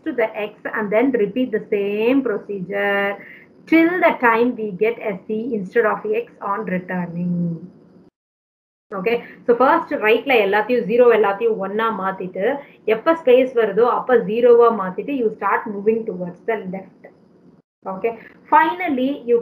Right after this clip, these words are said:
convert the C into the blank and the addition is completed. அவ்வளவுதான். உல்டா புல்டா தான். லெஃப்ட்ல மூவ் பண்ண C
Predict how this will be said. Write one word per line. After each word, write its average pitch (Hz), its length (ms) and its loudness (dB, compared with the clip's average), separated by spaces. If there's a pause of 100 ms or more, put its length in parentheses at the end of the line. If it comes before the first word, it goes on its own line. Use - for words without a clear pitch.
convert 226 460 2
the 262 160 2
C 262 320 -4
into 226 240 0
the 220 80 0 (100)
blank 214 380 -2
and 214 160 0
the 190 100 -2
addition 214 320 0 (100)
is 233 60 -4 (120)
completed. 175 880 -6 (300)
அவ்வளவுதான். 185 420 -6
உல்டா 269 320 4
புல்டா 233 300 6
தான். 185 180 0
லெஃப்ட்ல 269 320 -2
மூவ் 240 160 2
பண்ண 233 160 2 (480)
C 285 120 -2